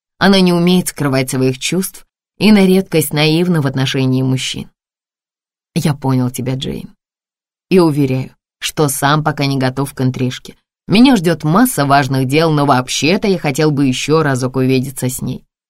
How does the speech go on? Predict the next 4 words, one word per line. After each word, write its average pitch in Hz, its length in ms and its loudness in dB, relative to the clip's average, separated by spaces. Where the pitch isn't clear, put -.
Вчера 165 340 2
определенно 147 800 2
что-то 135 360 -4
произошло. 131 640 -2